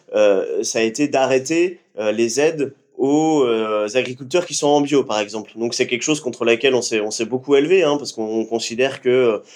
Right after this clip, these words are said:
l'agriculture biologique est aujourd'hui un des systèmes agricoles les plus aboutis au point de vue environnemental, et donc, euh, à ce titre, il méritait, euh, un accompagnement financier, une reconnaissance financière par la pac, et sur ce point précis, on n'a pas, on n'a pas été suivi par le ministre. Euh,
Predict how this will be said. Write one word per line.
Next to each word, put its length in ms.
l'agriculture 520
biologique 400
est 40
aujourd'hui 440
un 100
des 100
systèmes 380
agricoles 380
les 100
plus 240
aboutis 400
au 60
point 120
de 60
vue 80
environnemental, 720
et 100
donc, 320
euh, 260
à 60
ce 140
titre, 320
il 80
méritait, 560
euh, 440
un 140
accompagnement 600
financier, 400
une 60
reconnaissance 580
financière 480
par 140
la 100
pac, 300
et 240
sur 220
ce 100
point 200
précis, 300
on 120
n'a 100
pas, 340
on 80
n'a 120
pas 120
été 140
suivi 320
par 140
le 100
ministre. 380
Euh, 140